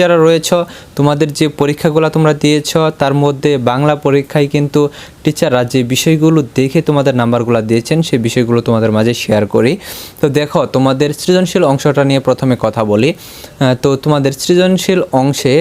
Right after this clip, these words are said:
তোমরা যারা ফুল অ্যান্সার করে এসেছ, যেমন ধরো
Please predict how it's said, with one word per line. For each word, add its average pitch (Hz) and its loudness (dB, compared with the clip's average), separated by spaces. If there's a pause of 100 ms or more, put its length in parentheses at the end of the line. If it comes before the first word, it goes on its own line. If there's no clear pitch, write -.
(260)
তোমরা 135 2 (120)
যারা 131 2 (160)
ফুল 175 0
অ্যান্সার 151 0 (100)
করে 139 0
এসেছ, 107 -4 (1200)
যেমন 156 2
ধরো 117 2